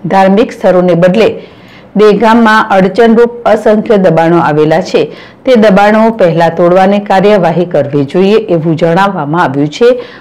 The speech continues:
અને આ બાબતે ધાર્મિક સ્થળો તોડવાનું કરાયેલા નિર્ણય રોકવામાં નહીં આવે તો આમ આદમી પાર્ટી દ્વારા ઉગ્ર આંદોલન કરવામાં આવશે. અગરસિંહ ચૌહાણ, જેડ એસ ટી વી, દહેગામ.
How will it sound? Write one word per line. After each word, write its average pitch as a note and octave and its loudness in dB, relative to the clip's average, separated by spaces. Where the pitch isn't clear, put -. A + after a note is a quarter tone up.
અને E3+ 0
આ E3+ 0
બાબતે E3 0
ધાર્મિક G3+ 0
સ્થળો A3 0
તોડવાનું F3+ 0
કરાયેલા D#3+ 0
નિર્ણય F#3 2
રોકવામાં D#3+ -2
નહીં G3+ 0
આવે F#3 0
તો - -2
આમ A3+ 2
આદમી A3+ 2
પાર્ટી D#3+ -2
દ્વારા F3+ 0
ઉગ્ર A3 0
આંદોલન E3 0
કરવામાં C#3+ -4
આવશે. - -8
અગરસિંહ E3 -4
ચૌહાણ, G3 0
જેડ E3 -2
એસ C#3 -8
ટી D#3 -4
વી, A3+ 0
દહેગામ. D3+ -2